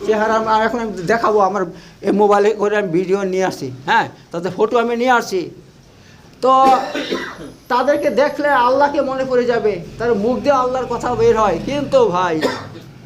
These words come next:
তার থেকে বেশি বের হয় মুখ দিয়ে শিরকের কথা, কুফরি কথা বের হয়।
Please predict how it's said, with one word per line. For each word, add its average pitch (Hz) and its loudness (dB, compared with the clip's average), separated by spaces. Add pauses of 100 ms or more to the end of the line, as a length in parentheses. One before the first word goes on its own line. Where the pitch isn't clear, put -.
(160)
তার 226 4
থেকে 269 0
বেশি 233 0
বের 196 2
হয় 247 -2
মুখ 196 -2
দিয়ে 233 2
শিরকের 214 -2
কথা, 160 -10 (580)
কুফরি 349 4
কথা 294 -2
বের 208 -4
হয়। 151 -16